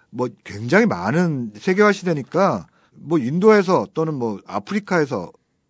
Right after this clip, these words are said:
우리나라 도착하는데 여덟 시간 뭐 열, 열, 열 몇 시간 뭐 이십사 시간 안에 다 도착하거든요. 그렇게 되면 언제 올지 몰라요. 이럴 때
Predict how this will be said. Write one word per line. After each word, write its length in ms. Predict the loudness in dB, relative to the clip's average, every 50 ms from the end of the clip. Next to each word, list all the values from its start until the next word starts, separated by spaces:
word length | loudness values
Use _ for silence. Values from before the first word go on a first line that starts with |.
| _ -20 -20 -16
우리나라 380 | -10 -4 -2 0 2 2 2 2
도착하는데 800 | -2 -4 -6 -8 -6 -4 -2 -2 -2 -4 -4 -4 -2 -2 -2 -4
여덟 260 | -4 -4 -2 0 0 0
시간 280 | -2 -4 -6 -4 -4
뭐 200 | -4 -6 -6 -6
열, 160 | -8 -10 -12 -8 -6
열, 240 | -6 -6 -4 -4
열 160 | -2 0 0 0
몇 100 | 0 -2
시간 460 | -4 -4 -6 -2 -2 -2 -2 -2 -4
뭐 320 | -6 -6 -6 -8 -10 -14 -18 _ _ _ _ _ _ -12
이십사 340 | -10 -8 -4 0 0 2 2
시간 180 | 2 2 0
안에 100 | 0 -2
다 180 | -4 -6 -8 -6
도착하거든요. 720 | -4 -4 -4 -6 -10 -12 -10 -8 -8 -8 -8 -8 -10 -10 -12 _ _ _ _ _ _ _ _ _ _ _ _
그렇게 240 | -4 -2 0 2 4 4
되면 160 | 4 4 4 4
언제 260 | 4 6 6 6 6
올지 220 | 4 4 2 0
몰라요. 720 | -2 -2 -2 -2 -4 -4 -6 -6 -8 -8 -8 -8 -8 -10 -14 _
이럴 300 | -2 2 4 4 4 4
때 400 | 2 _ 0 2 2 2 2